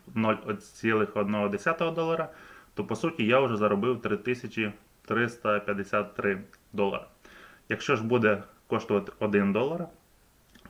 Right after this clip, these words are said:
е, то я заробив тридцять три тисячі п'ятсот тридцять чотири долара. Чому він, власне,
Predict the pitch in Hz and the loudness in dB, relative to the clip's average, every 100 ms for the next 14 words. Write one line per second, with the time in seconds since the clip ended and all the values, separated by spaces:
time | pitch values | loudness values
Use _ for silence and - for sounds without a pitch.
0 | - - 113 110 107 107 101 113 120 135 | -20 -8 -2 2 4 2 0 0 2 2
1 | 139 127 113 107 107 123 120 113 107 101 | 2 0 2 0 0 0 0 0 0 -4
2 | - 107 117 110 101 98 98 - 101 104 | -2 -2 -2 -4 -6 -6 -6 -4 -6 -4
3 | 98 98 - - 107 98 - 98 95 - | -6 -8 -16 -8 -4 -4 -4 -4 -4 -6
4 | - - - - - 135 170 170 131 147 | -12 -20 -20 -20 -6 -2 0 0 4 4
5 | 147 123 | 4 0